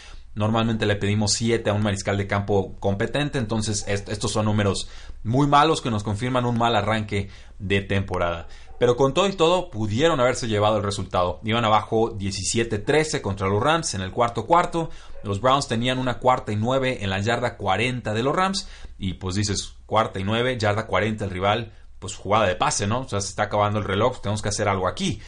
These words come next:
Eh, pues no, deciden correr, una cuarta y nueve, ¿correr? Es, ¿cuándo? ¿Cómo? De, intentan, y además es un mini enga-, engaño de pase para una corrida, o sea, lo que se llama un, un draw, que es un, es como la,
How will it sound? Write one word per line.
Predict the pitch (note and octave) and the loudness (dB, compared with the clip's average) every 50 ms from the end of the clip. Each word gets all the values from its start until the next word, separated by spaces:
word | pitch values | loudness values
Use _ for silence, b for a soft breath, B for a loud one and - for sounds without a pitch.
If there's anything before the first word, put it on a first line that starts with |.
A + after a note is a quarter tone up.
| B B B B B - | B B B B B -6
Eh, | F#2 F2+ F2 F2 E2+ E2+ - - - | -2 0 0 0 0 -2 -4 -6 -10
pues | - G2 F#2+ F#2+ - G#2 | -6 -4 -4 -4 -2 -2
no, | G#2 C3+ G3 F#3+ - - - | 0 0 0 -2 -6 -10 -6
deciden | G2+ G#2 G2+ - B2+ D3+ D3 - | -4 -2 0 0 0 0 0 0
correr, | - A#2+ C3 F3 G#3+ - - | 0 2 2 2 0 0 -4
una | - C#3 C3+ - | -6 -6 -4 0
cuarta | - C#3 C3+ C3+ C#3 C3+ | 2 2 2 2 -2 -2
y | |
nueve, | B2 B2 B2+ C3+ D3 C#3+ C#3 A#2 G2 F2+ - - - - - - - | 0 0 2 2 4 2 2 0 0 -6 -12 -14 -16 -16 -14 -14 -12
¿correr? | - - G2 G2 G2 G#2 - - - F#2+ | -6 -2 -2 0 2 2 0 0 -4 -8
Es, | - G#2+ G2 G#2 - - - - - - | -10 -10 -10 -10 -12 -14 -16 -18 -14 -4
¿cuándo? | - G#2 A#2+ D3+ F#3+ E3 A#2+ - | 2 2 2 4 2 0 -2 2
¿Cómo? | - A#2+ C#3 E3+ D#3 A#2 F#2+ | 2 2 4 4 0 -2 -2
De, | F2+ F2+ F#2 F#2 - - - | -2 -4 -4 -4 -6 -6 -4
intentan, | A2 G#2+ G#2 A2+ B2+ C3+ C3+ D3+ | -4 -2 0 0 0 0 0 0
y | D3+ B2+ | 2 2
además | A#2 A2+ B2 B2 B2 | 2 2 2 0 -2
es | C3+ B2+ | -4 -4
un | D3 D3 D3 | -4 -2 -2
mini | D3+ C#3+ C#3 B2+ | -2 0 0 0
enga-, | B2 A#2+ A#2+ A#2 A#2 | 0 0 0 -2 -2
engaño | A2 G#2 G2+ A#2 A#2 B2 C#3+ D3 | -2 0 2 2 2 2 2 2
de | C3+ A2 | 0 2
pase | A2 - A#2+ B2+ - - C#3 | 2 2 2 2 2 0 -2
para | - A#2+ A2 A2 | 0 0 0 0
una | A#2 B2+ B2+ A#2+ G#2+ F#2+ E2+ - - - - - - - - - - - - | 0 2 2 2 2 0 0 -4 -8 -10 -12 -12 -12 -10 -10 -10 -10 -6 0
corrida, | - G2+ G2+ - B2+ C#3 C#3 C3 | 2 2 4 4 2 2 2 2
o | - | 2
sea, | - A2+ | 2 0
lo | G#2+ G2+ | 0 0
que | G2 - | 0 -2
se | - | -2
llama | A2 A2 A#2 A#2 | 0 0 0 0
un, | A2+ A#2 A#2 A2+ G#2 G2+ B B B B B B | 0 0 0 -2 -2 -4 B B B B B B
un | A#2 B2 | -2 0
draw, | A2+ A#2+ C3+ C3 D3+ D#3 C#3+ - - - - | 2 4 4 4 4 2 0 -4 -10 -16 -10
que | - A2+ | -8 -6
es | G#2 G2+ | -6 -4
un, | B2 A#2+ B2 | -4 -4 -4
es | G#2+ G2+ G2+ - - - | -4 -2 -2 -2 -4 -4
como | - C3+ C3+ B2 A2+ | -4 -2 0 0 0
la, | A2 G#2 G2+ G2+ F#2+ F#2+ F#2 F2+ B | 2 2 2 2 2 2 0 -2 B